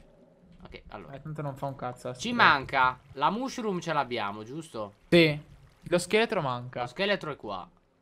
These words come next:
Speaker 1: Bisogna
Speaker 2: E andiamo a
Speaker 1: arrivarci.
Speaker 2: prenderlo subito. È il Wither Skeleton questo. Questo
Speaker 1: Eh,
Speaker 2: ha
Speaker 1: giusto,
Speaker 2: sì.
Speaker 1: questo ha la testa sicuramente. Ci vai te? Ti do i blocchi?
Speaker 2: Sì, sparami nel culo, aspetta.
Speaker 1: Ce li hai già i blocchi, ok,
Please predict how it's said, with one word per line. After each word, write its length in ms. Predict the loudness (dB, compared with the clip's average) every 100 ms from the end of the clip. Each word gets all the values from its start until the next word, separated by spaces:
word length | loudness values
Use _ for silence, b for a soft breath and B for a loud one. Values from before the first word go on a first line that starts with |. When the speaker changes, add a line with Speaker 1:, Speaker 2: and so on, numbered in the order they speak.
| _
Speaker 1:
Bisogna 320 | -18 -14 -10
Speaker 2:
E 80 | -4
andiamo 140 | -2 -2
a 100 | -2
Speaker 1:
arrivarci. 80 |
Speaker 2:
prenderlo 340 | -4 -6 -6 -8
subito. 440 | -10 -10 -10 -8
È 80 | 2
il 80 | 4
Wither 420 | 4 2 2 -2
Skeleton 600 | -6 -4 -4 -4 -8 -12
questo. 500 | -10 -12 -10 -12 -12 _ _ _ -10
Questo 260 | -8 -2
Speaker 1:
Eh, 40 | -2
Speaker 2:
ha 40 | 0
Speaker 1:
giusto, 220 | -4 -6
Speaker 2:
sì. 40 | -8
Speaker 1:
questo 240 | -6 -4
ha 40 | -4
la 100 | -4
testa 260 | -8 -10
sicuramente. 720 | -14 -10 -10 -8 -10 -12 -14 -12
Ci 120 | -4
vai 160 | -4
te? 300 | 0 0 0 -8 -20
Ti 80 | -10
do 80 | -8
i 60 | -4
blocchi? 440 | -4 -4 -8 -10 _ _ _ _ _ _ _ _ _ _ -18 -18
Speaker 2:
Sì, 180 | -8 -6
sparami 360 | -2 2 2 2
nel 180 | 0 -4
culo, 240 | -6 -6
aspetta. 440 | -2 -4 -2 -4 -6 -16 -16 -18 -16 -20 _ _ _ _ -20 -20 -20
Speaker 1:
Ce 140 | -16
li 80 | -12
hai 80 | -12
già 120 | -14
i 40 | -18
blocchi, 320 | -18 -18 -18
ok, 300 | -20 -20